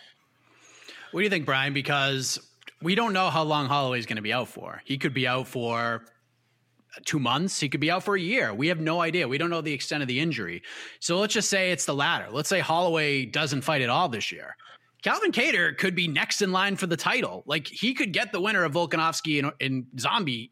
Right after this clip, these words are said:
easy with his resume. Like, if you compare the two resumes between him and Zombie,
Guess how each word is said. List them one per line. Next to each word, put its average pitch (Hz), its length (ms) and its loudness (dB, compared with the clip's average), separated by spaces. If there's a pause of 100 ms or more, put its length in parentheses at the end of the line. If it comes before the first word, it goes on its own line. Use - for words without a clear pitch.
easy 151 540 -2
with 143 160 -2
his 147 180 0
resume. 135 540 0 (280)
Like, 156 200 -2
if 143 80 -6
you 208 80 -2
compare 208 340 0
the 180 80 -4
two 196 160 -2
resumes 220 560 0
between 175 180 -2
him 196 140 0
and 185 100 -2
Zombie, 214 460 -2